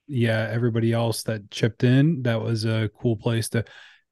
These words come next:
The best part of it, like, I feel like, is that conference room, and, like,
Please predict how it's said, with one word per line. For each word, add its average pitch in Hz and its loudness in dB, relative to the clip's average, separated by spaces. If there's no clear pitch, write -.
The 135 4
best 139 4
part 175 6
of 120 6
it, 165 4
like, 131 0
I 123 2
feel 139 2
like, 131 4
is 120 2
that 107 -4
conference 131 -2
room, 160 6
and, 127 2
like, 113 0